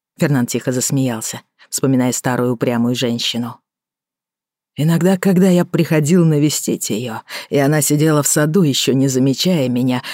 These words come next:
я видел её печальный потерянный взгляд, устремлённый куда-то в прошлое. Но едва я подходил ближе, с её лица исчезала грусть,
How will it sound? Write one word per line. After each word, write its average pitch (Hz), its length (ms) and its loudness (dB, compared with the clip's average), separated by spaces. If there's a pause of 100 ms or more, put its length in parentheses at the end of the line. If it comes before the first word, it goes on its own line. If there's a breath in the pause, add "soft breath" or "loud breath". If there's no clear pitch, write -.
(140 loud breath)
я 190 180 2
видел 170 320 4
её 160 200 4
печальный 160 680 0
потерянный 151 640 0
взгляд, 143 500 -2 (160 loud breath)
устремлённый 131 720 0
куда-то 131 400 -2
в - 120 -10
прошлое. 113 720 -6 (580)
Но 147 180 0
едва 131 260 0
я 131 140 2
подходил 131 540 -2
ближе, 139 480 0 (460)
с - 120 -4
её 208 160 6
лица 190 360 4
исчезала 170 600 0
грусть, 120 440 -6